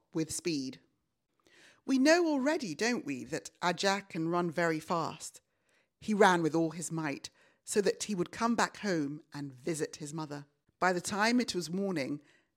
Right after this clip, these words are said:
there were about three stops left to Idonron.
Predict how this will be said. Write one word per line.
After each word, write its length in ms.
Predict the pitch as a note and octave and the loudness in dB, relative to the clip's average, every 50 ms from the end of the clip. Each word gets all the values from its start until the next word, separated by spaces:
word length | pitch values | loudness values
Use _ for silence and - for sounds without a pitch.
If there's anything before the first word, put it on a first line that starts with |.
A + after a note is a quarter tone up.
| _ _ | _ _
there 120 | - F3+ E3+ | 2 4 4
were 80 | D#3 | 4
about 280 | D#3 D3+ E3+ D#3+ C#3 - | 4 4 2 2 2 0
three 300 | - - - G#3 A3 G#3+ | -4 -6 -4 -4 -4 -2
stops 460 | - - - G#3 D#3 - - - - | -2 2 4 4 4 4 2 -2 0
left 280 | E3+ D#3+ D#3+ - - - | 0 0 0 -2 -6 -6
to 80 | D3+ | -4
Idonron. 560 | D3+ C#3 D#3+ E3 E3 E3 D#3+ D#3 D#3 D#3 D#3 | -4 -2 0 2 2 4 4 2 2 0 -4